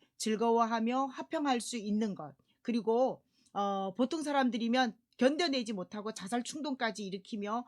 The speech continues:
삶을 포기하는 그러한 순간에서도 오래 참고 하나님의 말씀을 기다리고 인내하는 그런 능력들, 이러한 것들이 다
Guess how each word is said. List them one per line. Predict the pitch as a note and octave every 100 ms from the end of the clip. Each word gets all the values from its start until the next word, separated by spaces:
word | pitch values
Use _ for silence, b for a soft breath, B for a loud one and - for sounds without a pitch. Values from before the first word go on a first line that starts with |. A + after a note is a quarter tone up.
| B
삶을 | - C4+ C4 B3+
포기하는 | E4+ C#4+ C#4+ B3+
그러한 | A3+ D4+ D4+ D4
순간에서도 | - B3 A3+ G3+ G3 F#3+ A3 C#4 B B B
오래 | A3+ C4 D4 D4+ D#4+ D4
참고 | - G#3 F3 B3 D4 - B
하나님의 | - A#3+ A3+ A3
말씀을 | F#3+ F3 F#3 - G#3
기다리고 | G3+ G#3+ A#3+ B3 B3 C4
인내하는 | A3 C#4 C4+ B3+ A3+
그런 | A3+ B3 A3+
능력들, | G#3 G3 F3 - D#3 -
이러한 | A3+ D4 D4+
것들이 | B3 F#3+ G3+ G3
다 | E3 F3+